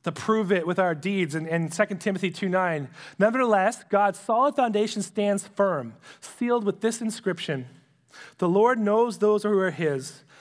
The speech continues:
and everyone who confesses the name of the Lord must turn away from wickedness.'" The reality is, we can't go into something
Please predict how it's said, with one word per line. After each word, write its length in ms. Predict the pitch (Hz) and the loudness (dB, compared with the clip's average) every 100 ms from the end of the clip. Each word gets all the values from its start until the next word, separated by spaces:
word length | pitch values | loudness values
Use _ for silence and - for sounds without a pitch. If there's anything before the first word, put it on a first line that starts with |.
| - - | -20 -8
and 180 | 151 151 | -8 -6
everyone 460 | 180 214 247 220 220 | -2 -2 0 0 0
who 100 | 180 | -4
confesses 600 | 190 170 - 190 220 208 | -6 -6 -2 -2 -2 -6
the 100 | 180 | -4
name 340 | 160 160 180 208 | -4 -2 0 -2
of 160 | 180 | -2
the 80 | 165 | -4
Lord 440 | 147 147 147 143 143 - - | -2 -2 0 -4 -10 -20 -6
must 400 | 147 190 - - | -2 -2 -4 -16
turn 280 | - 170 170 | -8 -4 -2
away 360 | 151 143 143 | -2 -2 -4
from 380 | 143 - 135 135 - _ | -6 -6 -6 -6 -12 _
wickedness.'" 640 | 131 127 - 117 - - _ _ _ _ _ _ _ _ _ _ _ _ _ _ _ _ _ _ _ _ _ _ _ | -16 -16 -18 -20 -20 -20 _ _ _ _ _ _ _ _ _ _ _ _ _ _ _ _ _ _ _ _ _ _ _
The 80 | 151 | -12
reality 440 | 160 196 214 196 160 | -8 -2 -2 0 0
is, 400 | 135 135 165 - _ _ _ _ _ _ _ _ _ _ _ _ - | -2 -4 -10 -16 _ _ _ _ _ _ _ _ _ _ _ _ -8
we 120 | 180 | -4
can't 180 | 262 247 | -2 0
go 140 | 190 | 0
into 100 | 196 | 0
something 560 | - 165 - 151 151 | 0 -2 0 -2 -4